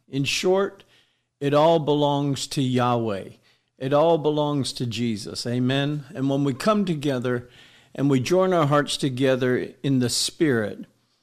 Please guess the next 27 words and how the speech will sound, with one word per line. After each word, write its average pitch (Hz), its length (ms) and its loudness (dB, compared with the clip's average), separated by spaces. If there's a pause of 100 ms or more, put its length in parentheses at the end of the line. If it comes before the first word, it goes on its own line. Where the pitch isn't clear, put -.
(160)
before 170 460 0
our 165 160 4
Father, 110 600 -2 (200)
we 135 160 -2
come 156 320 -4
with 123 160 -2
one 151 380 0
purpose 135 480 -6
in 110 120 -6
mind, 120 440 -10 (500)
that - 140 -8
we 135 140 -4
hear 156 340 -2
from 151 240 -2
our 139 100 2
Father 113 540 -4
vertically 160 840 0 (420)
and 131 260 -2
horizontally. 120 1120 0 (1160)
God 135 240 0
speaks - 420 -2
to 147 160 -2
us 139 260 0 (400)
from 143 280 0
above, 135 580 2
from 113 300 -2
heaven, 160 580 -2